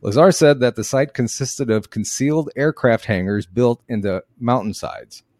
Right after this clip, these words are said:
Lazar also said that his job was to help with the reverse engineering of one of nine recovered flying saucers, which he allegedly, uh, were extraterrestrial in origin.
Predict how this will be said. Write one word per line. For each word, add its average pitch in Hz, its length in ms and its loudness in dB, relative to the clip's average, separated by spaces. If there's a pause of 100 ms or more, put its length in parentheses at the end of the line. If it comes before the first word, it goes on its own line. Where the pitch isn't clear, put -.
(520)
Lazar 104 380 -2
also 123 240 2
said 101 280 -2
that 98 120 -4
his 98 140 -4
job 110 340 2
was 104 160 -2
to 98 100 -4
help 120 240 0
with 113 220 -2
the 110 100 -4
reverse 107 400 0
engineering 110 640 0
of 92 120 -6
one 107 200 -2
of 92 160 -6
nine 117 720 -4
recovered 104 560 -4
flying 95 320 -4
saucers, - 560 -4 (680)
which - 180 -8
he 104 80 0
allegedly, 92 840 -2 (560)
uh, 69 300 -8
were 104 200 0
extraterrestrial 80 800 -4
in 71 100 -4
origin. 87 380 -2